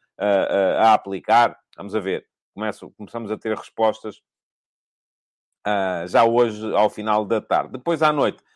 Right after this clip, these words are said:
Porto Aroca. É um jogo interessante. O Aroca, eu ainda, ah, o Aroca nos últimos, ah, três meses,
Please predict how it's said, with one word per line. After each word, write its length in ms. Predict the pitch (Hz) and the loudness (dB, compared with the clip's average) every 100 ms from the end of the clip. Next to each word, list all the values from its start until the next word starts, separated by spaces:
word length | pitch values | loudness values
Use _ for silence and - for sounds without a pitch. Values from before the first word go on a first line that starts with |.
| _ _ | _ _
Porto 320 | - 185 - 135 | 2 2 4 2
Aroca. 420 | 107 98 - 101 _ _ | 2 0 -4 -8 _ _
É 60 | 240 | -2
um 20 | |
jogo 180 | 240 220 | 0 0
interessante. 440 | 185 143 127 107 | -2 -4 -4 -2
O 80 | 160 | 2
Aroca, 260 | 170 185 185 | 2 2 0
eu 140 | 165 | -2
ainda, 380 | 165 160 107 135 | 2 2 4 4
ah, 40 | |
o 120 | 123 | 4
Aroca 220 | 156 175 180 | 2 2 -4
nos 140 | 156 | -6
últimos, 480 | 151 127 131 110 - | -8 -10 -12 -12 -6
ah, 460 | 107 101 92 85 - - | -2 -2 -2 -6 -8 -4
três 280 | 190 185 | 0 0
meses, 460 | 127 120 113 107 _ | 0 -4 -4 -8 _